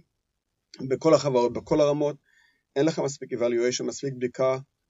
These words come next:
ביקורת על מה שאנשים עושים. אין לנו תהליך מו-,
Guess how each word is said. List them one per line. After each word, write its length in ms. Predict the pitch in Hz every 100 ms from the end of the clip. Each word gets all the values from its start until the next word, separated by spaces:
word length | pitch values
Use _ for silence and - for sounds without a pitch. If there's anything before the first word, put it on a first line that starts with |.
| _
ביקורת 540 | - - 147 143 135 139
על 140 | 113
מה 120 | 120
שאנשים 400 | 123 123 123 127
עושים. 360 | 123 - 120 110 - _ _ _ _
אין 120 | 147
לנו 200 | 156 151
תהליך 380 | 139 131 131 131
מו-, 180 | 120 123